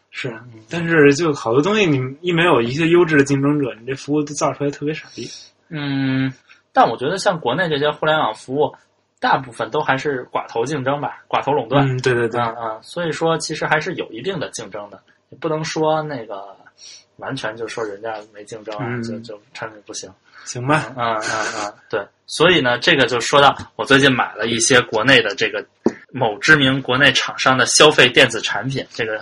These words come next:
Speaker 2: 厂商就是华为。哎。
Speaker 1: 买的什么呀？
Speaker 2: 我，我，我买了，就是主要买了一个那个路由器，然后就是我家里现在用的这个路由器。
Speaker 1: 嗯。
Speaker 2: 然后还买了一个就是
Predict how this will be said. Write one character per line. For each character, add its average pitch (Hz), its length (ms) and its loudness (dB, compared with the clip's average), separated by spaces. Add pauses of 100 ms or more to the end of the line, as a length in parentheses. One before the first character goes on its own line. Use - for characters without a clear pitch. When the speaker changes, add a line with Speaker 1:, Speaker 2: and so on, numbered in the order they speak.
Speaker 2:
厂 - 180 -12
商 113 140 -6
就 117 100 -10
是 107 180 -12 (180)
华 - 240 2
为。 113 240 4 (1120)
哎。 139 120 6 (160)
Speaker 1:
买 117 200 0
的 135 60 2
什 139 100 2
么 113 120 -8
呀？ 127 160 -6 (260)
Speaker 2:
我， 131 220 6
我， 131 240 6 (280)
我 156 80 0
买 143 240 6
了， 120 160 0
就 185 160 4
是 160 200 4 (380)
主 120 120 -4
要 160 160 10
买 113 200 2
了 107 100 -4
一 123 140 4
个 151 140 4
那 151 120 0
个 147 80 0
路 160 160 4
由 123 120 6
器， - 280 -4 (320)
然 110 160 0
后 127 360 6
就 - 60 -14
是 117 100 -4
我 107 100 -4
家 139 200 6
里 110 120 2
现 123 140 -4
在 123 100 0
用 120 220 -2
的 107 80 -12
这 117 100 -6
个 113 60 -4
路 117 100 -2
由 110 140 -2
器。 - 260 -4 (140)
Speaker 1:
嗯。 135 340 -2
Speaker 2:
然 110 100 0
后 120 80 8
还 143 220 4
买 123 220 2
了 90 100 -10
一 104 160 -8
个 123 140 -2
就 123 180 -6
是 110 240 -6